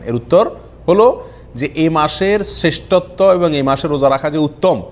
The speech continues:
এই কথা আল্লাহর পক্ষ থেকে যখন ওহী আসছে, তার আগেই, তারপরে নবী সাল্লাল্লাহু আলাইহি সাল্লাম আর এই মাসে রোজা রাখার সুযোগ পান নাই, এটা শেষ মুহূর্তে আসছে জীবনে, তার আগে তিনি ইন্তেকাল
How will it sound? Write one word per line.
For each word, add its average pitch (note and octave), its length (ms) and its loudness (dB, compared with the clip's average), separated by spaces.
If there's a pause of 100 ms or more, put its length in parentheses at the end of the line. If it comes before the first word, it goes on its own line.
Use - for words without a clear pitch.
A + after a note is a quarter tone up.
(340)
এই F3+ 220 0
কথা F#3 200 2
আল্লাহর D#3+ 320 0
পক্ষ D3 200 -4
থেকে E3+ 220 -8
যখন D3+ 240 -6
ওহী G#3 300 4
আসছে, D3+ 560 -2 (1040)
তার D3+ 580 0 (340)
আগেই, E3 500 -2 (400)
তারপরে E3 380 0
নবী F#3 200 -4
সাল্লাল্লাহু E3+ 200 -4
আলাইহি D3+ 180 -2
সাল্লাম E3 240 -4
আর D#3+ 60 -6
এই C#3 140 -6
মাসে B2 300 -4
রোজা A#2 220 -2
রাখার A#2 180 -2
সুযোগ D3 400 -6
পান F#2+ 140 0
নাই, E2+ 220 -8
এটা A2 160 -6
শেষ - 360 -6
মুহূর্তে A2+ 340 -2
আসছে - 200 -4
জীবনে, E2+ 300 -8 (520)
তার A2+ 100 0
আগে A#2 120 -2
তিনি B2+ 160 -6
ইন্তেকাল G2+ 320 -6